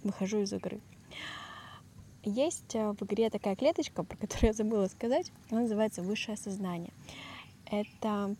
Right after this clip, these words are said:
место, с которого мы начинаем игру, шестьдесят восьмая клетка, и в которую мы приходим, возвращаемся. И тогда у меня получилось выйти из игры за два хода, когда я подумала про обучение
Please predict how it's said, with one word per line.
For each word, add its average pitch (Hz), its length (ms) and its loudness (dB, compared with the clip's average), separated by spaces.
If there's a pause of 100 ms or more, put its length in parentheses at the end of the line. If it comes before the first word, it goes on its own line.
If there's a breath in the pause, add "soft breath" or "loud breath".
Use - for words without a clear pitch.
(200)
место, 214 500 0 (960)
с - 80 -10
которого 214 300 0
мы 202 100 2
начинаем 262 500 0
игру, 196 280 -2 (580)
шестьдесят 190 420 -4
восьмая 196 280 -4
клетка, - 340 -8 (760 loud breath)
и 240 300 4
в - 40 -16
которую 226 440 0
мы 214 220 2
приходим, 202 520 -2
возвращаемся. - 840 -6 (580)
И - 40 -16
тогда 196 260 4
у 214 40 2
меня 208 140 2
получилось 202 480 -4
выйти - 440 -2
из 196 160 -2
игры 190 280 0
за 185 120 -2
два 185 180 -4
хода, 247 340 0
когда 202 320 -4
я 185 160 0
подумала 202 480 0
про 185 140 -4
обучение 196 500 -2